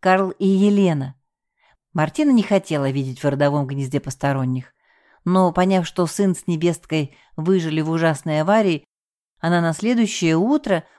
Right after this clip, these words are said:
после происшествия велела сделать комнату-музей и разрешила всем желающим посещать её абсолютно бесплатно. Госпожа Мартина хотела, чтобы народ увидел,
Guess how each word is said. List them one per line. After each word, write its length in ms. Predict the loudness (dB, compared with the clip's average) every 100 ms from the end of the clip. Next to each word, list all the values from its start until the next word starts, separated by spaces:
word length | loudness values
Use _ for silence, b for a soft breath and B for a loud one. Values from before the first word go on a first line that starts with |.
| _
после 240 | -8 -6
происшествия 720 | -4 -4 -2 -4 -6 -4 -4
велела 400 | 0 0 2 0 -2
сделать 440 | -2 -2 -2 -4
комнату-музей 1120 | -2 0 0 0 2 4 4 2 0 -2 -4 _ _ _ _ _ -2
и 100 | 0
разрешила 580 | 2 0 0 0 0
всем 360 | -2 -2 0 0
желающим 680 | -2 0 2 2 0 -8 -12 b b -8
посещать 580 | -8 -6 -2 -2 0
её 180 | 0 0
абсолютно 560 | -2 -2 0 0 0 -2
бесплатно. 720 | -2 -6 -4 -4 -4 -10 -12 _ _ _ _ _ _ _ -8
Госпожа 500 | -6 -4 -2 0 0
Мартина 460 | 0 -4 -4 -4
хотела, 400 | -2 -4 -2 -2
чтобы 280 | -2 -4 -2
народ 380 | 0 2 0 0
увидел, 460 | -2 -2 0 -2